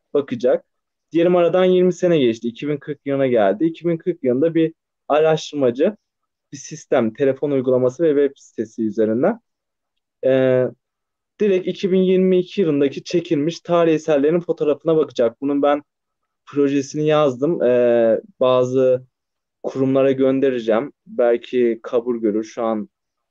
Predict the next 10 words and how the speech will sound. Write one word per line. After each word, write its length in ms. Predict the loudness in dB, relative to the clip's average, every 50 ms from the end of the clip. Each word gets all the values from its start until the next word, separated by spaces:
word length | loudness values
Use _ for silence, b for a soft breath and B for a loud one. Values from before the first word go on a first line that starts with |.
| _ _ _
çalışıyorum 580 | -10 -4 -4 -4 -4 -6 -6 -2 -2 0 0 -2
üstünden. 460 | -4 -6 -8 -6 -4 -2 -2 -2 0
Yani 240 | 0 2 0 0 -2
çoğunu 340 | -2 -2 0 0 0 0 -2
tamamladım 640 | -2 -2 0 0 0 0 2 0 0 0 0 0 0
bu 280 | 2 2 2 0 -2 _ _ _ _ _ _ _
fotoğraf 460 | -8 -8 -6 -2 0 0 0 0 0
arşiv 380 | 0 0 0 0 -2 -6 -14 -14 -14 _
projesi 500 | -10 -8 -8 -8 -8 -8 -12 -12 -14 -12
üzerinde. 580 | -6 -2 -2 -2 0 -2 -2 -2 -2 -2 -2